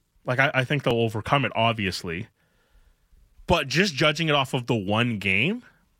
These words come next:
boy, the Brown, or the Bengals look bad. The Browns really took it to 'em.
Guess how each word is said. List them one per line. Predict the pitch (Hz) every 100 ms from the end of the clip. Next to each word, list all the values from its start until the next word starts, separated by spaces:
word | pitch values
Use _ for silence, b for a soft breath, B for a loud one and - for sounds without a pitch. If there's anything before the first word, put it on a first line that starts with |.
| _ _ _ _ _ _ _ _ _ _ _ _ _
boy, | 175 160
the | 143
Brown, | 110 117 101 104
or | 139
the | 117 110 104 98 - b b b b _ -
Bengals | 123 117 110 95
look | 95 -
bad. | 90 85
The | -
Browns | 113 156 151 113
really | 107 107 127 143 156 147 127 110 92
took | 104 87
it | 82
to | 87
'em. | 76 -